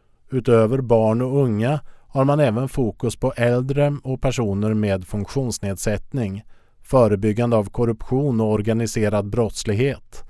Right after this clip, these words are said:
skydd av samhällskritisk infrastruktur som V A-system och fastigheter samt skydd av känslig information och I T-system.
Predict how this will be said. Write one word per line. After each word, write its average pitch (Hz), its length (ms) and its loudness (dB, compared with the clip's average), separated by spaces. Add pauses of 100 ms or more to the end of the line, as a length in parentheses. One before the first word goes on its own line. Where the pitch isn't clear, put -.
(300)
skydd 151 340 0
av 123 160 4
samhällskritisk 117 1000 -2
infrastruktur 113 840 -2
som 104 260 -4
V 117 260 0
A-system 104 680 -2
och 101 100 -2
fastigheter 104 960 -2 (320)
samt 160 300 -2
skydd 120 280 0
av 120 120 2
känslig 110 560 -2
information 117 920 -4
och 120 240 -4
I 120 180 -4
T-system. 92 1000 -6